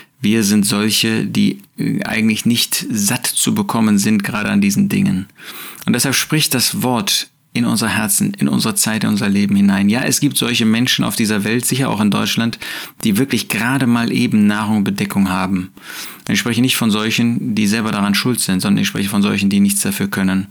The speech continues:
vielleicht vom Ehepartner verlassen worden sind oder, oder, oder. Aber wir, wir wollen uns an Nahrung und Bedeckung genügen lassen. Wenn wir Nahrung und Bedeckung haben, so wollen wir uns daran genügen lassen.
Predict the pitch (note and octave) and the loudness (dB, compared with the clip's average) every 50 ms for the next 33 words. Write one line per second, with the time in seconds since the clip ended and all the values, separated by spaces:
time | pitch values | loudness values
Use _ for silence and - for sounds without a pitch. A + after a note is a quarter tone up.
0 | - - - - - - - A2 G#2 - - G#2 - A#2+ A2 G#2 G2+ - G#2 G2+ | -12 -14 -16 -14 -10 -6 -4 -2 -2 0 0 0 0 0 -2 -2 -2 -4 -4 -2
1 | G2+ G#2 G2+ - G#2 G#2 G#2 G#2 - - G2+ G2 G#2+ G#2 F#2+ F#2+ F#2+ F#2 F#2+ G2 | -2 -2 -2 0 -2 0 0 0 0 0 0 0 0 2 2 2 2 2 2 0
2 | G2 - - - G#2+ G#2 G2+ G2 G2+ G#2 G#2 G#2 - G2 - G2 G2+ G2 G2+ - | 0 -2 -2 -4 -4 -2 -2 -2 -2 -2 -2 -2 -2 -2 -2 -2 -2 -2 -2 -4
3 | G2+ - - - - - - - - - - - B2 A2+ A#2+ A2+ G#2 A2 A#2+ B2+ | -6 -6 -10 -16 -18 -18 -16 -16 -16 -12 -8 -4 -2 -2 0 0 2 2 4 4
4 | C#3 D3+ D#3+ D#3 D3 - _ _ _ _ _ _ _ _ - G2+ G2 A2 A2+ A#2 | 4 4 2 0 -2 -6 _ _ _ _ _ _ _ _ -2 0 0 2 2 2
5 | A#2 - A#2 G#2+ G#2 - - - - G2+ G#2 G2+ G2+ G2+ G#2 A2 G#2+ A2 G#2+ G#2 | 2 2 2 0 0 0 -2 -2 0 2 4 4 4 4 2 0 0 0 0 0
6 | G2+ G2+ G2+ F#2 - G2+ G2 - G#2+ G#2 G2+ G2 G2+ G2+ G2 F#2+ F#2+ F#2+ F#2 G2 | 0 0 -2 -2 0 -2 0 0 0 0 2 2 4 4 4 4 4 4 2 2
7 | F#2+ F#2 F2+ F2 E2+ - - - F#2 - - G2 - - _ _ - - - - | 2 2 0 0 0 -2 -2 -2 -4 -4 -6 -8 -12 -14 _ _ -20 -10 -4 0
8 | B2 A#2+ A#2 A#2+ A#2 A#2+ B2 C3 C#3 C#3 C#3+ C#3 C#3 C3 - A#2 G2 A2+ A2 - | 0 2 2 4 4 2 2 2 2 2 2 2 2 2 0 -2 -2 -2 0 0
9 | A2 G#2+ G2+ G2 G2 G2 F#2+ F#2+ F#2+ F#2+ - - - - - _ - - G#2+ F#2 | 2 2 2 2 0 2 2 2 0 0 -4 -8 -18 -20 -20 _ -6 -4 -2 0
10 | F2+ G2+ G#2+ A2 A2+ G#2 G2 G#2 - F#2 G2+ G2 G2 - - F#2+ F#2 F#2 G2 G2 | 0 0 2 2 2 2 0 0 0 2 2 0 0 0 -2 -2 0 0 0 2
11 | G2 F#2+ F#2 F#2 F#2+ F#2 - - F2 E2+ E2 E2 - - F#2 - - - | 2 2 2 2 2 2 0 0 0 0 0 -2 -2 -2 -2 -4 -6 -8